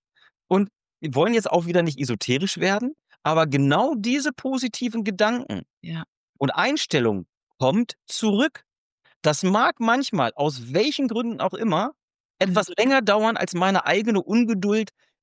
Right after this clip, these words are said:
Speaker 1: ähm, äh, es zulässt.
Speaker 2: Mhm.
Speaker 1: Relax. Lean back.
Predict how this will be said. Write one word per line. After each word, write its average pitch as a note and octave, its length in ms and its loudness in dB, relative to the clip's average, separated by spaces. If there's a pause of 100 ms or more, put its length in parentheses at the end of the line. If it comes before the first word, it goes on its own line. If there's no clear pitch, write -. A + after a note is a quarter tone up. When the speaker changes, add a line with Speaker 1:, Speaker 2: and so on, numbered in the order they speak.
Speaker 1:
ähm, F3 500 2 (480)
äh, - 60 -16 (600)
es B3 160 -2
zulässt. - 640 0 (260)
Speaker 2:
Mhm. F#3+ 340 2 (680)
Speaker 1:
Relax. G#2+ 640 -2 (420)
Lean A3 280 2
back. D#3 340 0